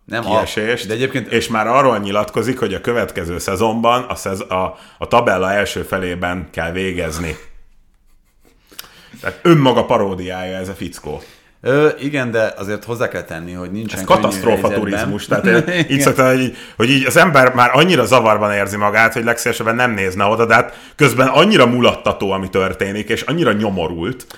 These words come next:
Speaker 2: hogy
Speaker 1: Jó, de
Speaker 2: így, hát, jó, hát
Speaker 1: jó, de,
Speaker 2: csak
Speaker 1: de
Speaker 2: végignézem,
Speaker 1: de
Speaker 2: ahogy lebőgetik magukat.
Speaker 1: Semmifajta karaktere nincsen a,
Speaker 2: Sem.
Speaker 1: a Hertának.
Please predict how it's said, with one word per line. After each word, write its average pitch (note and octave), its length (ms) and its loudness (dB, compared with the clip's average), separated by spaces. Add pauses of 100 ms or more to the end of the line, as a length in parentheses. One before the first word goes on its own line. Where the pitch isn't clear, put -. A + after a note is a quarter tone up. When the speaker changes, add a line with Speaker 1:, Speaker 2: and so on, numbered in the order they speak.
(120)
Speaker 2:
hogy B2+ 100 4
Speaker 1:
Jó, D#3 60 4
de D3 140 4
Speaker 2:
így, C3 60 -4 (140)
hát, - 220 -4
jó, E3 220 -6
hát - 220 -14 (240)
Speaker 1:
jó, A#2+ 80 -2
de, C3+ 100 0
Speaker 2:
csak A#2+ 160 4
Speaker 1:
de A2+ 200 4
Speaker 2:
végignézem, G2+ 360 0
Speaker 1:
de G2 60 -4
Speaker 2:
ahogy F#2+ 260 -4 (260)
lebőgetik F2 600 -8
magukat. F2 220 -6
Speaker 1:
Semmifajta A2 500 -2
karaktere D#2+ 480 -8
nincsen D2 360 -16
a, D2+ 40 -14
Speaker 2:
Sem. D#2 360 -8
Speaker 1:
a - 40 -14
Hertának. G2 720 -8